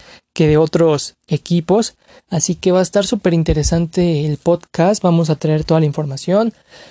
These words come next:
Ellos también ya también con información de uniformes, así que no se lo pierdan. El siguiente podcast, estén al pendiente ahí, compartan este podcast para que crezca mucho. Recuerden que toda la información que aquí decimos no son especulaciones,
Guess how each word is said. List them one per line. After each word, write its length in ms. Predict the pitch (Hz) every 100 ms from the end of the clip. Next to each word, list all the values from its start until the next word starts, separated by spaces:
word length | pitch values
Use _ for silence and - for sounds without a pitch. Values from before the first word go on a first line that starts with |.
| - _
Ellos 500 | - 160 147 165 165
también 320 | - 156 156 165
ya 140 | 170
también 300 | 165 156 160
con 180 | 165 151
información 480 | 139 147 143 156 156
de 60 |
uniformes, 720 | 151 139 170 196 208 226 214 170
así 180 | -
que 120 | - 165
no 120 | 165
se 100 | 160
lo 80 | 160
pierdan. 520 | 185 208 214 254 277 - _ _
El 120 | 160
siguiente 440 | 143 151 165 165 -
podcast, 680 | 165 156 - 196 240 262 - _ -
estén 400 | 170 - 185 196
al 100 | 196
pendiente 540 | 151 143 165 208 208
ahí, 240 | 185 185 185 -
compartan 540 | 165 147 185 208 208
este 200 | 185 -
podcast 440 | - 170 - 175 170
para 160 | 170
que 160 | 156 151
crezca 340 | 156 160 -
mucho. 440 | 156 160 185 208 214 - - _
Recuerden 400 | - - 180 202
que 100 | 165
toda 200 | 160 196
la 60 | 208
información 500 | 170 160 156 170 165
que 120 | 170
aquí 160 | -
decimos 400 | 165 160 170 175
no 220 | 175 165 170
son 240 | 185 180
especulaciones, 880 | 175 165 - 156 151 - 202 247